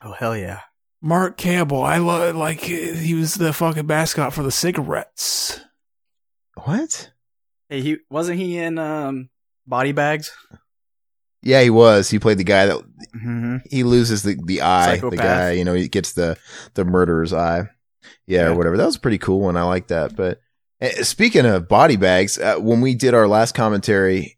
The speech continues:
Speaker 3: Intruder, I, I was naming off, you know, I didn't think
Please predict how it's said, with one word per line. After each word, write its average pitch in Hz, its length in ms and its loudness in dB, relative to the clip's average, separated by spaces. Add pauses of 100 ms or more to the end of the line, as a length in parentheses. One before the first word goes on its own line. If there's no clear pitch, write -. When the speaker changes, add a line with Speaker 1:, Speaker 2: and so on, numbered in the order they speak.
(160)
Speaker 3:
Intruder, 101 800 0
I, 98 120 2 (200)
I - 80 2
was 107 160 2
naming 107 260 2
off, 95 360 2 (540)
you 110 120 -4
know, 101 100 4
I 101 100 6
didn't 104 180 2
think 104 220 0